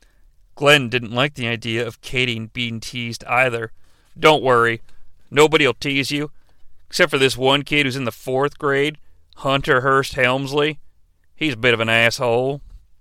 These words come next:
"You sure?" "I'll make sure nobody teases you, Katie." "Oh, okay, thanks." She smiled again. He smiled back. Someone knocked on the door. "I'm done,"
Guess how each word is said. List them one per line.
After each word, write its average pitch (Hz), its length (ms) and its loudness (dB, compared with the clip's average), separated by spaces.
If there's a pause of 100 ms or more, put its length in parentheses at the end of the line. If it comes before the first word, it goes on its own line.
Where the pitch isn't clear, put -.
(280)
"You 302 100 -2
sure?" 381 460 2 (640)
"I'll 123 140 2
make 120 280 -2
sure 117 260 -6
nobody 113 340 -4
teases 110 480 -12
you, 110 80 -14
Katie." 117 480 -8 (760)
"Oh, 523 380 10
okay, 359 240 0
thanks." 523 720 2 (200)
She - 160 -8
smiled 131 420 2
again. 117 400 0 (460)
He 180 120 -10
smiled 147 440 0
back. 151 380 2 (340)
Someone 147 560 -2 (120)
knocked 147 320 2
on 139 140 4
the 120 80 -2
door. 143 400 2 (1500)
"I'm 165 400 6
done," 202 720 10